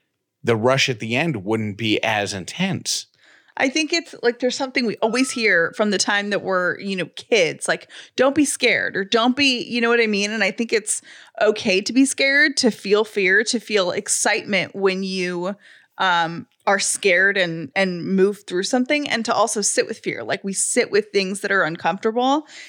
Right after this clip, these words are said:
Speaker 2: and, um, you know, it makes you stronger, in my opinion.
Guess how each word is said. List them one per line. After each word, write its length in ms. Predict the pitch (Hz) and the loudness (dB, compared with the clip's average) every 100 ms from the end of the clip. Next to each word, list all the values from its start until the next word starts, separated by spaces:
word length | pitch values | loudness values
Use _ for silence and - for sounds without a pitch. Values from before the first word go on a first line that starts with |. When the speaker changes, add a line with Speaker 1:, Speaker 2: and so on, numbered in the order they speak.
| - - | -14 -2
Speaker 2:
and, 520 | 214 196 190 190 202 | 2 4 2 2 -2
um, 600 | - 185 185 185 180 170 - _ | 0 2 2 0 -2 -8 -12 _
you 160 | 196 214 | -4 0
know, 160 | 196 | 2
it 60 | 180 | 2
makes 260 | 180 208 - | 2 -2 -2
you 80 | |
stronger, 460 | - 190 202 - - | -2 0 0 -2 -8
in 100 | 160 | -4
my 140 | 156 | -2
opinion. 500 | 196 185 - 170 202 | -2 -4 -6 -4 -6